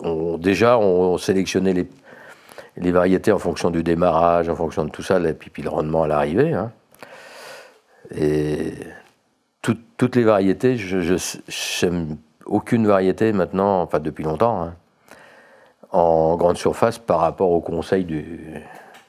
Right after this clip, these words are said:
du semencier, hein, même que ça soit chez Pionnier. Là, on avait une variété cette année qu'on a récoltée, c'est, qui était, qui est pas mal, mais, euh,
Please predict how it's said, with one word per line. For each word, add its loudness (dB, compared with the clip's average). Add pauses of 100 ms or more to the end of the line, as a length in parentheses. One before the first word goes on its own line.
du -10
semencier, -2
hein, -10 (200)
même 0
que -2
ça -2
soit -2
chez -6
Pionnier. 0 (3250)
Là, 4
on 2
avait 2
une 2
variété 2
cette -2
année 0 (1200)
qu'on -2
a 2
récoltée, 2
c'est, -14 (1300)
qui -10
était, 0
qui -4
est 0
pas 2
mal, 2 (1600)
mais, 2
euh, 4